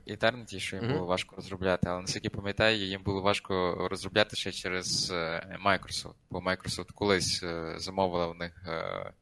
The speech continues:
Speaker 1: якусь розробку, вони вклали час, вони вклали гроші, а потім відмовилися. І, і з цього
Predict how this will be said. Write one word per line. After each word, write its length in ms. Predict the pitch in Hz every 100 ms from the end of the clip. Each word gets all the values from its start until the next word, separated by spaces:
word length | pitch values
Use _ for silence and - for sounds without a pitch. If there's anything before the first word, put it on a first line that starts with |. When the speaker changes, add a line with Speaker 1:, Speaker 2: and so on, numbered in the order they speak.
| -
Speaker 1:
якусь 260 | 95 92
розробку, 580 | 95 95 120 - 156 151
вони 160 | 98 95
вклали 360 | - 101 90 92
час, 320 | 104 120 -
вони 120 | 92
вклали 320 | - 92 90
гроші, 360 | 92 110 - 98
а 80 | -
потім 240 | 101 92
відмовилися. 600 | 92 90 78 80 - 80
І, 320 | 80 85 85 _ _
і 340 | 50 50 50 _ _ _ _
з 200 | - -
цього 720 | - 117 110 110 104 98 92